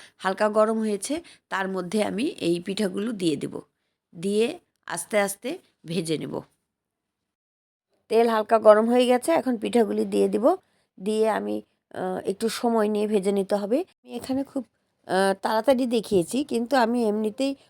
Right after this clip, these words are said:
অনেকক্ষণ ধরে ভেজে নিয়েছি, কারণ এখানে তো সময় স্বল্পতার কারণে সবগুলো দেখানো সম্ভব হয় না। পিঠা ব্রাউন কালার করে ভাজা হয়ে গেছে, এখন উঠিয়ে নিব।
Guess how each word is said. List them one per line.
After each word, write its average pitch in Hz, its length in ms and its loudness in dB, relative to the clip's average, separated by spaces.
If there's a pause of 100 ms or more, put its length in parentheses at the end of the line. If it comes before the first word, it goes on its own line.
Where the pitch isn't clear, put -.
অনেকক্ষণ 254 460 -2
ধরে 262 200 4
ভেজে 220 280 2
নিয়েছি, 185 440 -2 (340)
কারণ 220 240 -2
এখানে 226 300 -4
তো 240 120 -2
সময় 220 340 -2
স্বল্পতার 214 540 -2
কারণে 214 320 -2
সবগুলো 208 560 -2 (320)
দেখানো 196 360 2
সম্ভব 190 420 0
হয় 175 140 0
না। 160 240 -8 (800)
পিঠা 254 300 2
ব্রাউন 220 300 8
কালার 233 260 0
করে 240 180 0
ভাজা 214 340 2
হয়ে 233 220 6
গেছে, 226 360 -2 (220)
এখন 208 300 0
উঠিয়ে 185 280 2
নিব। 160 260 -4